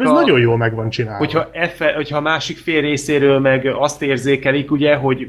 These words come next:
Speaker 1: próbálnak, ö, dominálni, akkor ez meg ugye az ő önbecsülésüket sérti,
Speaker 2: Hát és
Speaker 1: és
Speaker 2: de
Speaker 1: ezért
Speaker 2: akkor
Speaker 1: kezdenek el ők is ugye még inkább, ö,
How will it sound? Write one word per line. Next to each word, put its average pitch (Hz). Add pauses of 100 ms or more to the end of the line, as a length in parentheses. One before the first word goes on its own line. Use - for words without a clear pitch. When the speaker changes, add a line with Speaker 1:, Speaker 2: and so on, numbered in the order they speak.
Speaker 1:
próbálnak, 120
ö, 120 (360)
dominálni, 139 (180)
akkor 160
ez 151
meg 160
ugye 170
az 175
ő 139 (120)
önbecsülésüket 131
sérti, 151
Speaker 2:
Hát -
és -
Speaker 1:
és -
Speaker 2:
de -
Speaker 1:
ezért 131
Speaker 2:
akkor -
Speaker 1:
kezdenek 135
el 151
ők 131
is 131
ugye 135
még 139
inkább, 120
ö, 120